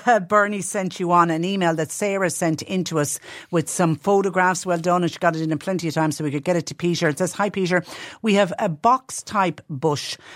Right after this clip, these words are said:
that has grown considerably despite trimming it back. It is quite top heavy and is wobbly to touch. If we took off the top and the sides,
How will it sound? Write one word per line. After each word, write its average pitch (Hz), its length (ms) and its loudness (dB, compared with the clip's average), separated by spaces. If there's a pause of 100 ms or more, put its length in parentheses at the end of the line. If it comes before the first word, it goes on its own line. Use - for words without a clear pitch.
that 165 160 2
has 165 100 0
grown 185 300 0
considerably 185 680 -2
despite 143 640 -2 (120)
trimming 139 280 0
it 127 140 -4
back. 170 320 2 (340)
It 165 80 -2
is 160 160 0
quite 269 320 0
top - 280 -2
heavy 180 480 0
and 175 200 0
is 165 160 2
wobbly 214 540 4
to - 180 -12
touch. - 540 -4 (360)
If 214 200 -2
we 226 100 0
took - 260 -4
off 254 220 2
the 208 80 -6
top - 460 -2
and 175 120 2
the 165 80 -4
sides, 170 540 0